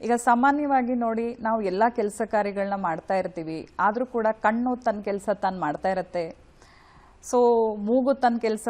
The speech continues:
ತಾನು ಮಾಡ್ತಾ ಇರತ್ತೆ, ಉಸಿರಾಟನ ತಗೊಳ್ತಾ ಇರತ್ತೆ. ನಾವು ಯಾರೋ ಕೂತ್ಕೊಂಡು ಉಸಿರಾಟ ನಾನು ಎಷ್ಟು ಮಾಡ್ತಾ ಇದ್ದೀನಿ, ನಿಮಿಷಕ್ಕೆ ಎಷ್ಟು ಸಾರಿ ನಾನು ಉಸಿರಾಡ್ದೆ, ಉಸಿರು ಬಿಟ್ಟೆ, ಉಸಿರು ತಗೊಂಡೆ ಅಂತ ನಾವು ಯಾರೂ ನೋಡ್ಕೊಳ್ಳೋದಿಲ್ಲ. So ಕಣ್ಣು ಅಷ್ಟೇ, ಸಾಮಾನ್ಯವಾಗಿ ಎಲ್ಲವನ್ನ ನೋಡ್ಕೊಳ್ತಾ ಬರ್ತೀವಿ. ಏನ್ ನೋಡ್ದೆ ನಾನು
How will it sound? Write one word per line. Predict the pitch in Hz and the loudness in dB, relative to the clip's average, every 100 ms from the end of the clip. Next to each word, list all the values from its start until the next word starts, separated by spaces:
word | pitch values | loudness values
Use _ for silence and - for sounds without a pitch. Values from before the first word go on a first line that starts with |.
| 220 | 0
ತಾನು | 220 214 | 0 2
ಮಾಡ್ತಾ | 190 190 202 | -2 0 0
ಇರತ್ತೆ, | 196 185 | 0 -2
ಉಸಿರಾಟನ | 185 175 214 214 208 214 | -4 -2 2 2 2 -2
ತಗೊಳ್ತಾ | 202 175 180 196 202 | 0 0 0 0 0
ಇರತ್ತೆ. | 180 175 185 | 0 -2 0
ನಾವು | 202 226 | 2 4
ಯಾರೋ | 233 269 | 4 2
ಕೂತ್ಕೊಂಡು | 269 254 254 254 240 240 | 0 -4 0 0 2 0
ಉಸಿರಾಟ | 233 202 - 226 226 233 | 0 -2 0 2 4 2
ನಾನು | 220 214 | 0 -2
ಎಷ್ಟು | 190 - 214 | -6 -8 -2
ಮಾಡ್ತಾ | 196 196 196 | -2 0 -4
ಇದ್ದೀನಿ, | 190 185 185 180 | -4 -8 -10 -10
ನಿಮಿಷಕ್ಕೆ | 185 190 214 233 - 202 | -8 -8 -6 -8 -4 -6
ಎಷ್ಟು | 190 214 | -6 -8
ಸಾರಿ | 208 196 208 | -2 -2 -2
ನಾನು | 196 190 | -6 -6
ಉಸಿರಾಡ್ದೆ, | 180 - 202 190 175 175 175 - _ - - - 175 | -8 -4 0 0 -2 -4 -4 -10 _ -20 -20 -16 -10
ಉಸಿರು | 180 220 214 | -4 0 0
ಬಿಟ್ಟೆ, | 208 196 - 220 | 0 -4 -2 0
ಉಸಿರು | 202 - 226 | -2 -4 -4
ತಗೊಂಡೆ | 220 190 220 226 226 | 0 2 4 4 0
ಅಂತ | 226 220 | 2 0
ನಾವು | 220 185 | 0 2
ಯಾರೂ | 165 196 | 2 2
ನೋಡ್ಕೊಳ್ಳೋದಿಲ್ಲ. | 202 165 220 285 269 185 143 - - - - - - - | 0 -2 0 2 2 0 -4 -8 -14 -20 -20 -20 -20 -4
So | 311 | -2
ಕಣ್ಣು | 302 262 254 339 | 4 4 4 4
ಅಷ್ಟೇ, | - - 226 | 2 2 -4
ಸಾಮಾನ್ಯವಾಗಿ | 220 202 247 285 294 285 269 | 0 0 2 2 0 -2 0
ಎಲ್ಲವನ್ನ | 202 190 254 269 262 | 0 2 2 2 2
ನೋಡ್ಕೊಳ್ತಾ | 269 220 220 254 247 247 | 0 0 0 0 2 2
ಬರ್ತೀವಿ. | 226 220 196 220 202 202 | 2 0 -4 -4 -4 -8
ಏನ್ | - 190 277 | -6 -2 0
ನೋಡ್ದೆ | 285 262 240 | 2 2 2
ನಾನು | 247 226 220 214 226 | -2 -2 -2 -6 -8